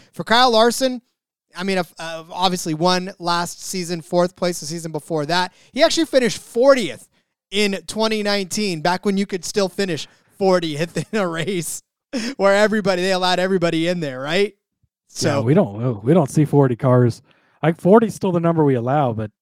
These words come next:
Speaker 2: Daytona five hundred, that's about the only time you see forty cars. So
Speaker 1: That's it. So,
Speaker 2: yeah.
Speaker 1: uh, and then he does have a, a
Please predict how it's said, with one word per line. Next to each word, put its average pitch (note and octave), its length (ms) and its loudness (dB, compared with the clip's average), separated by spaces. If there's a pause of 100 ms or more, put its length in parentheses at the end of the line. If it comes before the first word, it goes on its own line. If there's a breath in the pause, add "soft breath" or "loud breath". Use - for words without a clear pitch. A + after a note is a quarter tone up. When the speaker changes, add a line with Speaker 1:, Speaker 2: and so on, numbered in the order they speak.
(140)
Speaker 2:
Daytona C#3 320 4
five D3 240 2
hundred, D#3 280 -2
that's C#3 120 -8
about C3+ 220 -8
the A#2+ 80 -6
only A#2+ 160 -4
time - 180 -6
you D3+ 80 -2
see A#2 160 -8
forty B2 300 -6
cars. A#2+ 400 -10
So - 160 -10
Speaker 1:
That's A2+ 220 -8
it. C#3 240 -14 (340)
So, A#2+ 280 -12
Speaker 2:
yeah. F#2 180 -16 (260)
Speaker 1:
uh, F3+ 280 2
and A3+ 160 2
then C4 180 4
he A#3 180 0
does C#4+ 220 4
have C4+ 180 4
a, A3 80 6 (100)
a F#3+ 180 4